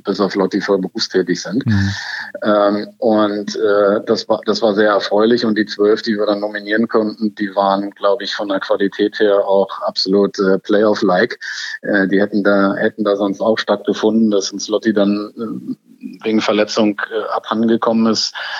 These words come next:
Speaker 1: haben wir keinen mehr nachnominiert, weil das auch mit der Testerei dann, äh, zu umständlich gewesen wäre, sind wir mit elf gegangen. Und jetzt nach den, äh, nach den Viertelfinals haben wir uns, äh, von fünf Schiedsrichtern verabschiedet,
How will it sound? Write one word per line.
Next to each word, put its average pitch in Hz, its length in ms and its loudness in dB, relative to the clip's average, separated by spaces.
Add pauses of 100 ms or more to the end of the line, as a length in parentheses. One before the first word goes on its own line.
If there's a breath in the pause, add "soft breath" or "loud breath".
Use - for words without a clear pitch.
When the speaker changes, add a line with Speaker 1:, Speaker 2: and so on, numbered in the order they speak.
(120)
Speaker 1:
haben 107 120 0
wir 104 100 4
keinen 107 260 0
mehr 110 100 4
nachnominiert, 107 840 0
weil 101 140 2
das 95 160 0
auch 98 300 -2
mit 104 160 -4
der 95 100 2
Testerei 98 560 0
dann, 104 380 -2
äh, 101 160 -2
zu 107 180 -6
umständlich 104 540 -10
gewesen 101 420 -2
wäre, 101 220 4
sind 101 160 -4
wir 101 60 0
mit 98 200 2
elf 113 220 2
gegangen. 120 380 2 (460 loud breath)
Und 110 160 0
jetzt 104 220 0
nach 107 220 2
den, 104 420 0
äh, 101 220 0
nach 107 200 2
den 101 180 2
Viertelfinals 104 800 0
haben 104 140 -2
wir 101 120 0
uns, 101 360 -4
äh, 101 280 -2
von 101 180 -2
fünf 107 200 -2
Schiedsrichtern 104 520 -2
verabschiedet, 123 600 0